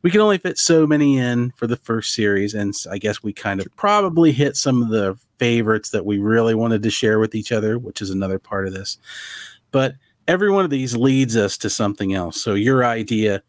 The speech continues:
is intriguing, 'cause I never thought to just look at it and go, "Oh, you know, maybe is there more and more fantasy type movie that's got a alien or predator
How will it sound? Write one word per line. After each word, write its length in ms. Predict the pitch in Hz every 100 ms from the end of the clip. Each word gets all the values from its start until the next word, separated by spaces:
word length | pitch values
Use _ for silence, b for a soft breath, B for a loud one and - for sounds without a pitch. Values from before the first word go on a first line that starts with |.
| _ _
is 180 | 120 120
intriguing, 640 | 135 127 151 175 131 98
'cause 160 | 110 98
I 120 | 110
never 260 | 110 110 101
thought 340 | 113 117 -
to 240 | - 110 101
just 420 | - 151 190 -
look 220 | 120 190
at 60 | 156
it 40 |
and 80 | 110
go, 240 | 98 92 -
"Oh, 440 | 202 170 98 101
you 140 | 101 92
know, 120 | 107
maybe 400 | 104 101 110 110
is 180 | 151 170
there 160 | 240
more 220 | 151 113 98
and 80 | 95
more 160 | 87
fantasy 640 | - - 110 104 95 - 101
type 260 | 107 98
movie 400 | 110 104 98 98 B B B B
that's 180 | 95 -
got 260 | 113 98
a 200 | 95 90 - -
alien 460 | 113 104 107 98
or 100 | 95
predator 640 | 95 120 104 101 - 92